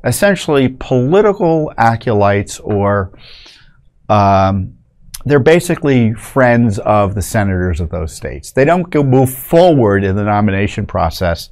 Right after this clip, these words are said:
unless they're approved by, uh, the senators of the home state. So you have these various U S attorneys, and they're generally selected by the home state senators. And the Repub-, and whether it be Republican or Democrat,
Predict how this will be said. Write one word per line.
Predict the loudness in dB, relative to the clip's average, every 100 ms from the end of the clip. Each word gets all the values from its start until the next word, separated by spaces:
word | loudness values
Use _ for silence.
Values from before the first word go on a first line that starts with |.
| -20 -20 -20 -20 -20 -2
unless | 0 2 0 0
they're | 0
approved | 0 0 2 2 0 -4
by, | -2 0 0 -2 -4 -8 -16 -20 _ _
uh, | -4 -2 -2
the | -4
senators | -6 -2 0 0 -2 -2
of | -6 -6
the |
home | -6 -6 -6
state. | -6 -4 -4 -6
So | -8 -6
you | -2
have | -2 -2
these | -2 0
various | 2 2 0 -2 0
U | -2
S | -2
attorneys, | -8 -4 0 2 0 -2 -8 -20 -20 -20 -4
and | 0
they're | 0
generally | 2 0 2 0
selected | 0 0 2 2 0
by | 0 0
the |
home | 0 -2 -2
state | -4 -4 -4
senators. | -4 -4 -6 -10 -16 -6
And | 0 0
the |
Repub-, | 0 0 0 0
and | -2 -2 -2 0
whether | 0 2
it | 2
be | 2
Republican | 2 2 2 2 0
or | 0
Democrat, | 2 2 0 0 -2 -2